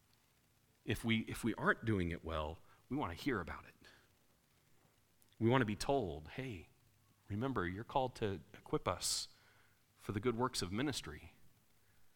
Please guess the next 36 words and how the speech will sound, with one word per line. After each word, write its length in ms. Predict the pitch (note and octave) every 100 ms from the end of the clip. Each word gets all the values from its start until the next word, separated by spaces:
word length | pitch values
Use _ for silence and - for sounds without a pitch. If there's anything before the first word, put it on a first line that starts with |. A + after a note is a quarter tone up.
| _ _ _ _ _ _
What 120 | - -
are 80 |
those 200 | - B2
good 240 | - C3 A2+
works 300 | C3 - -
we're 80 | F#2+
supposed 380 | - G2+ F2+
to 60 | -
be 80 | F2+
doing? 240 | F2 E2+
How 160 | D#2+ A#2+
can 180 | - C3
you 120 | B2
equip 320 | A2 C3 B2
us 180 | G2 -
today? 480 | - F#2+ F#2 - - _ _ _ _ _ _ _ _ - - _ _ _ _ _ _ _ _
We 100 | A#2
wanna 320 | A#2+ C3 C3 A2
look 240 | B2+ -
like 160 | A2+ -
the 80 |
body 320 | G#2 A2+ A2+ G#2
of 140 | -
Christ. 460 | - A#2 G#2+ - G2+
We 80 |
wanna 240 | G2+ B2 C3
have 200 | B2+ G#2
every 500 | G#2+ C#3 C3+ C3+ B2
joint 540 | G#2 F#2+ B2 B2+ A2+
in 160 | G#2+ G2+
socket. 540 | - B2+ B2 - G2+
We 100 | A#2
wanna 220 | B2+ C#3 G2+
move 560 | A2+ C#3+ D3 A2+ F2 - - -
and 300 | G2+ G2 G2+
work 460 | D#3 C3 - -